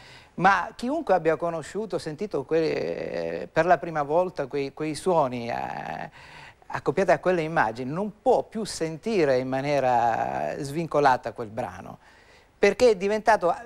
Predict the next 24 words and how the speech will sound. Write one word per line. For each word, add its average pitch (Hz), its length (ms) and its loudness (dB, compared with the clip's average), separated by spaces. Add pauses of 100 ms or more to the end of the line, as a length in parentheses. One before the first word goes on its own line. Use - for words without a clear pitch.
parte 220 420 2
di 175 180 -10
un, 180 360 -10
di 170 80 -8
un 190 80 -6
meccanismo, 185 560 -2
di 131 80 -8
qualcosa, 151 440 0
di, 139 680 -8
di 120 120 -10
un 131 60 -8
linguaggio 147 340 0
complesso 147 440 -2
come 123 160 -6
il 156 100 -4
cinema, 156 320 -6
che - 60 -10
è - 20 -12
fatto - 200 -6
di 117 100 -6
tanti 117 240 -8
linguaggi, 139 400 0
che 120 100 -6
quindi, 139 400 -4